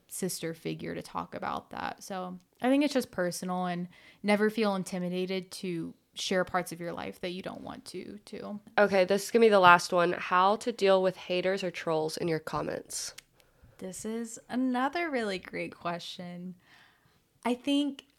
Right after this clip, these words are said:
Speaker 1: as time goes on, when you do anything online, you have to realize that you're going to get people who don't agree with everything that you post, or people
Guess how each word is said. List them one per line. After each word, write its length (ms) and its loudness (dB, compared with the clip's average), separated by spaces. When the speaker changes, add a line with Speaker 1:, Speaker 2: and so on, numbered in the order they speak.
Speaker 1:
as 220 0
time 360 0
goes 240 -2
on, 280 -4
when 120 -4
you 220 -6
do 540 -4
anything 440 -4
online, 720 -6
you 160 -2
have 340 0
to 160 0
realize 440 -2
that 100 -4
you're 140 -6
going 320 -4
to 60 -4
get 200 -2
people 340 -6
who 140 -6
don't 420 -8
agree 300 -8
with 160 -6
everything 640 -6
that 180 -4
you 140 -8
post, 600 2
or 280 -2
people 200 4